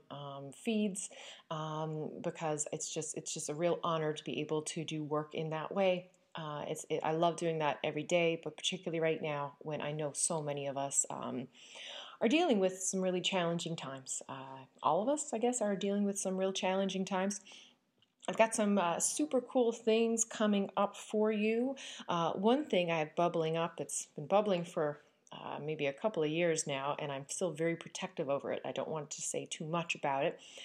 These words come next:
but it looks like it's gonna be a six-week course, um, in topics and knowledge that, uh, I think you're really, really gonna dig and get a lot from. Uh, and besides that, I'm also cooking up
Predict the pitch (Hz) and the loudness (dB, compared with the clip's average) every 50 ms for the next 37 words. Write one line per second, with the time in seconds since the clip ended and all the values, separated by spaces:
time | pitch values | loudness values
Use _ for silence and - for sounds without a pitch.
0 | - - - - - 208 - - 151 156 147 - - - - - - 147 156 170 | -18 -18 -8 -4 -4 -2 -2 0 2 2 2 0 -2 -4 -6 -4 -2 0 0 0
1 | 170 - - - 160 147 147 - - - - 160 151 147 - 147 143 - - - | 0 0 0 0 0 0 0 -4 -8 -8 -6 -6 -6 -6 -4 -4 -4 -2 0 4
2 | - - - 190 190 - - 190 175 170 - - - - 185 185 180 175 - - | 6 6 6 4 2 -4 -4 -6 -6 -6 -8 -8 -2 2 2 4 4 4 2 2
3 | - - - 165 156 151 147 147 147 147 143 - - 160 151 139 - - - - | 2 2 0 -2 -2 -2 -2 -2 -4 -4 -6 -6 -6 -6 -6 -6 -6 -6 -4 -4
4 | 170 170 - 170 165 - - - - 156 151 147 147 151 151 156 156 156 156 151 | -2 0 0 -2 0 0 -2 -2 -2 -2 -4 -2 -2 0 0 2 2 2 2 2
5 | 151 151 - - - - 143 135 135 135 - - - - - - - - - - | 0 0 -4 -6 -2 0 0 0 0 -2 -4 -4 -4 -2 -2 -2 -4 -6 -6 -6
6 | 160 147 - 151 147 139 160 190 190 202 202 180 185 185 175 165 165 170 160 156 | -6 -4 -4 -6 -4 -2 0 0 2 2 0 0 0 0 0 0 0 0 -2 -2
7 | 147 - 156 151 147 147 147 - - 151 151 151 - - - 147 143 143 143 143 | -2 0 2 2 2 2 -2 -4 -8 -6 -6 -6 -6 -6 -6 -6 -4 -2 0 2
8 | 147 - - - - - - 156 147 156 170 185 180 - - - - - - - | 2 0 0 -4 -6 -2 0 2 2 2 0 -2 -6 -10 -20 -20 -18 -16 -14 -12
9 | - - - - - 170 165 160 - 190 185 185 175 - - 226 208 208 214 208 | -12 -12 -6 -2 2 2 4 4 4 2 2 2 2 2 4 4 4 4 2 2
10 | 202 190 185 180 185 175 - - - _ _ _ - - - 170 - - 165 190 | 2 2 4 4 4 2 0 -4 -16 _ _ _ -12 -6 -6 -2 0 2 2 2
11 | 214 - - 180 160 - - - 294 294 - 240 190 165 160 160 - | 2 2 0 0 0 -2 -2 -2 0 2 4 4 4 4 2 0 -2